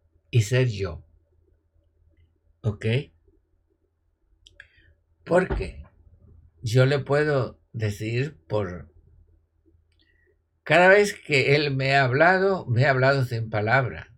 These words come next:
Sencillamente sé lo que me está diciendo. Cuando estuve muerto y fui a los mundos superiores, yo no oí una sola palabra.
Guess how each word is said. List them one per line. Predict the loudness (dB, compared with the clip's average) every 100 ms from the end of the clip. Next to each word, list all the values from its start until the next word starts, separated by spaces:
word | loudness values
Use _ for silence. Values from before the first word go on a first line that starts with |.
| _
Sencillamente | _ -10 -10 -6 -4 -4 -4 -6 -8 -8 -10 -10 -18 _
sé | -18 -6 -6 -6 -10 _ _ _
lo | -10 -8
que | -10
me | -12
está | -12 -10 -10
diciendo. | -10 -12 -14 -14 -20 _ _ _ _ _ _ _ _ _ _ _ -20 -20 _ -4
Cuando | 0 0 0 -2 -4 _ _ -10
estuve | -8 -4 0 0
muerto | 0 -2 -2 -4 -6 -6
y |
fui | -2 0
a | 0
los | 0 -2
mundos | 0 -2 -2 -6 -4 -4 -4
superiores, | -6 -4 -2 0 -2 -2 -6 -10 _
yo | -14 -6 -2 0
no | 0
oí | -2 -2 -4
una | -4 -4 -4 -8
sola | -6 -6 -8 -10
palabra. | -10 -10 -16 -20